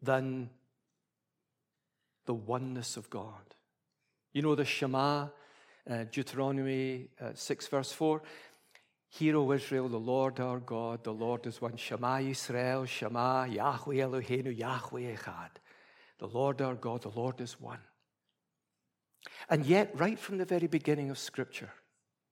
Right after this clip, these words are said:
we have these hints, these tantalizing hints. "Let us make man in our own image." I don't think that's simply a plural of majesty. I think that's God dropping a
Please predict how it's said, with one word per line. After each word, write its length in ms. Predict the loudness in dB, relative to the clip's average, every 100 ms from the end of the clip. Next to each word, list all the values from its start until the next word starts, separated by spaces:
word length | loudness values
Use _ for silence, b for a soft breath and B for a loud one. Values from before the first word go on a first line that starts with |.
| _ _ _ B B B B
we 100 | 2
have 200 | 2 2
these 320 | 2 2 -4
hints, 1040 | -8 -2 -2 -2 -10 -12 -10 -12 -14 -16 -20 -4
these 240 | -4 -4
tantalizing 1040 | -8 -4 -4 -4 -4 0 0 0 -4 -6 -6
hints. 500 | -6 -6 -6 -10 2
"Let 320 | 2 2 0
us 760 | 4 4 4 -2 -4 -4 -4 -8 b b b b b _
make 300 | 0 0 0
man 300 | 0 2 0
in 140 | -2
our 200 | -4 -2
own 160 | -2 -2
image." 580 | -4 -8 -12 -18 -20 -20 b b b b b
I 120 | -2
don't 180 | 2 0
think 220 | 2 -2
that's 240 | 0 -2 -2
simply 340 | -4 -4 -2
a 40 | -4
plural 500 | -4 -4 -2 -2 -4
of 120 | -6 -8
majesty. 800 | -6 -4 -6 -8 -8 -6 -6 -10 B B B -6
I 60 |
think 220 | -2 -2
that's 240 | 0 -4 -6
God 360 | -4 -2 -2
dropping 460 | -4 -8 -8 -10 -12
a 100 | -12